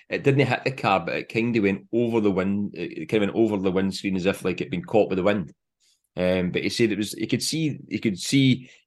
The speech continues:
muscles in this thing. It was that close to his windshield in the car. And he could see its face, and, and he said he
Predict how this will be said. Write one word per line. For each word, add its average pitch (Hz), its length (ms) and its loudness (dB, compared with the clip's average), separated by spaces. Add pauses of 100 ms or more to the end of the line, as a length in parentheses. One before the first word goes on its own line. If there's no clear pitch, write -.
(220)
muscles 120 480 4
in 123 160 4
this 110 180 0
thing. 85 300 -4 (160)
It 95 80 -4
was 95 160 -2
that 104 240 2
close - 340 -4
to 98 80 -6
his 90 140 -2
windshield 101 580 -2
in 92 140 -4
the 87 80 -2
car. 127 340 -2 (420)
And 95 120 2
he 95 60 0
could 98 160 -4
see 98 180 -4
its - 120 -4
face, - 420 2
and, 87 300 -2
and - 80 -10
he 92 40 -2
said 90 200 -6
he 90 80 -4